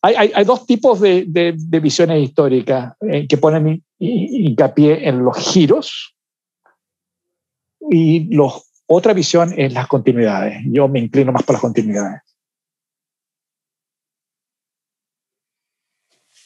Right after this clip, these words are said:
Entonces, las personas, cuando llegan a un cierto nivel de madurez y de responsabilidad, eh, ya están fijados.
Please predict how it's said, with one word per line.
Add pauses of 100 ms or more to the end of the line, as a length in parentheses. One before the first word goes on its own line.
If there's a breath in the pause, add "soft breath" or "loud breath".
(260)
Entonces,
las
personas, (140)
cuando
llegan
a
un
cierto
nivel
de
madurez (520 loud breath)
y
de
responsabilidad, (760 loud breath)
eh,
ya
están
fijados.